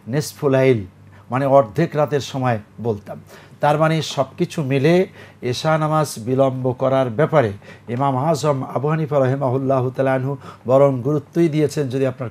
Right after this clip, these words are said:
কষ্ট না হয়। আর বিষয়টি হলো এমন, কল্যাণের কাজ আগেই করে নেওয়া ভালো। সারিউ ইলা মাগফিরাতিম মির রাব্বিকুম, যে তোমার রবের কল্যাণের পথে তুমি দ্রুত এগিয়ে আসো। এজন্য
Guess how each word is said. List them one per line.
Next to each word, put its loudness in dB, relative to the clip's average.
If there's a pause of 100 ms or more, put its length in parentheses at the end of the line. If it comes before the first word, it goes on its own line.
কষ্ট -8
না -4
হয়। -8 (420)
আর 6 (260)
বিষয়টি 2
হলো 2 (100)
এমন, 4 (340)
কল্যাণের 2
কাজ 2
আগেই 0
করে 0
নেওয়া -2
ভালো। 0 (240)
সারিউ 4
ইলা 6
মাগফিরাতিম 0
মির -2
রাব্বিকুম, 0 (460)
যে 4
তোমার 4
রবের 6
কল্যাণের 4
পথে 0
তুমি -4
দ্রুত -2 (120)
এগিয়ে 2
আসো। 2 (400)
এজন্য 6